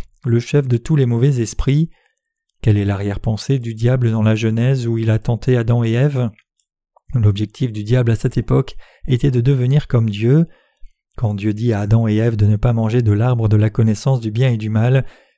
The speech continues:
cela signifiait qu'ils ne devaient pas fixer leurs propres normes du bien et du mal, ni juger de leur propre chef.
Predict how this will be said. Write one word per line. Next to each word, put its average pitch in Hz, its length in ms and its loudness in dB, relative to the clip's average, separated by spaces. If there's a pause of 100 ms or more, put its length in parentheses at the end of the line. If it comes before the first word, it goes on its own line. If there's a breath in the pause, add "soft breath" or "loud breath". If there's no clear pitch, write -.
(100)
cela 127 260 2
signifiait 139 500 0
qu'ils 139 160 0
ne 123 60 4
devaient 120 260 4
pas 135 160 2
fixer - 380 -2
leurs 127 160 -2
propres - 380 -2
normes 127 340 0
du 107 120 -8
bien 139 180 0
et 131 60 0
du 110 120 -6
mal, 139 340 2 (360 soft breath)
ni 110 200 -2
juger 123 320 0
de 127 100 2
leur 104 180 0
propre - 320 -4
chef. 139 420 0